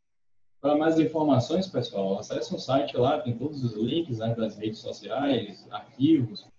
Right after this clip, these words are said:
Não, não esqueça de clicar no link aí do vídeo pra baixar o PowerPoint, né? Deixe suas perguntas pra, que a gente vai responder assim que possível.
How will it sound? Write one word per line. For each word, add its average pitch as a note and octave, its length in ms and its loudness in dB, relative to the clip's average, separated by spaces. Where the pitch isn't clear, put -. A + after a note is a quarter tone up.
Não, A2+ 280 0
não C3 80 6
esqueça C3+ 340 -2
de B2 140 0
clicar A#2+ 560 0
no A2+ 80 2
link B2 280 0
aí A2+ 140 4
do G#2+ 140 -2
vídeo A#2 260 2
pra A2 160 -6
baixar - 320 -8
o G2 460 -6
PowerPoint, - 680 -6
né? A2+ 160 -4
Deixe C3 240 -4
suas - 200 -10
perguntas A2+ 840 -4
pra, G#2 480 -2
que A2 80 -8
a A2+ 60 0
gente A#2+ 180 -2
vai A#2+ 160 2
responder A#2+ 540 0
assim A#2 280 -2
que - 100 -16
possível. B2+ 680 2